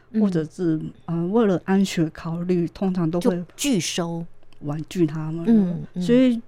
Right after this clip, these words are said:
Speaker 2: 所以这些增障朋友是想要，但是却无法的时候，我们增障显学就可以提供资源，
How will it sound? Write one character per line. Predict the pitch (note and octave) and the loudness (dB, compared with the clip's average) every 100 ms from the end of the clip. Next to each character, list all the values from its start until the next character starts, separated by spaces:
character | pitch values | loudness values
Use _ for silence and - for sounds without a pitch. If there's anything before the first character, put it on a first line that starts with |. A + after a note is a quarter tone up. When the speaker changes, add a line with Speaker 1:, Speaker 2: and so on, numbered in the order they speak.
| - | -10
Speaker 2:
所 | - | 0
以 | C4 C4+ | 2 2
这 | C#4+ | 2
些 | C4+ C4+ | 2 2
增 | B3+ A#3+ | 2 2
障 | A#3+ A3 | 4 4
朋 | G3+ | 4
友 | F#3+ F3 | 4 4
是 | D#3+ A3 | 2 -2
想 | - - - E3+ E3 | 0 0 2 2 2
要， | G3+ F3 F3 | 2 2 -2
但 | - F#3+ | -4 -2
是 | G3 | -2
却 | - A3+ E3+ | 0 0 0
无 | E3 E3 | 2 2
法 | E3 D#3 C#3+ | 2 -6 -4
的 | E3 | -4
时 | D#3+ E3+ | -4 -2
候， | E3 F3 - - - | 0 0 -2 -12 -6
我 | F3+ | -4
们 | F3 | 0
增 | A#3 | 0
障 | A3 A#3 | 2 4
显 | G3 E3 | 4 2
学 | D#3 D#3 | 2 -2
就 | F#3 | -4
可 | F3+ | -2
以 | E3 | -2
提 | - D#3 | -2 -4
供 | F3 F3+ | -2 -4
资 | - F3 | -4 0
源， | D#3 C#3+ | 0 0